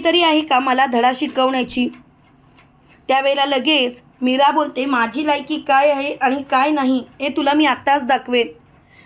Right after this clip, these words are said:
रिया, मला माफ कर, तुझ्या वडिलांशी मला चुकीचं वागावं लागतंय, पण तुझेच वडील त्यांचा मान स्वतःचा राखत नाहीयेत. खरं सांगायचं तर रिया,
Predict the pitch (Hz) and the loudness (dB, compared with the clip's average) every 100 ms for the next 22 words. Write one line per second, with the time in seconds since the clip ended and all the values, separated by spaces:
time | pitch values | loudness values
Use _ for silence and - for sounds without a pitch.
0 | - 285 311 330 339 339 320 294 320 - | -6 2 4 6 4 4 2 2 0 0
1 | 277 285 320 262 311 294 277 302 285 277 | 0 0 -2 0 2 2 0 0 -2 0
2 | 330 269 269 285 311 - 285 320 294 233 | 0 2 2 0 -4 -4 -2 0 2 2
3 | 254 269 285 226 - 269 247 - _ _ | 2 2 2 0 -2 -4 -4 -6 _ _
4 | - - - - 302 330 330 311 320 381 | -18 -16 -16 -4 2 2 2 2 2 0
5 | 381 320 226 - 294 277 277 311 285 285 | 0 2 0 0 0 -2 0 0 2 0
6 | 320 302 262 277 277 302 269 233 285 277 | 0 -2 0 0 0 0 0 0 -2 -4
7 | 285 262 254 220 - _ _ - _ - | -2 0 0 -2 -6 _ _ -20 _ -20
8 | _ - 285 294 302 294 294 294 311 302 | _ -2 0 2 0 0 2 0 -2 0
9 | 285 269 294 311 262 285 262 | 2 2 0 0 2 2 2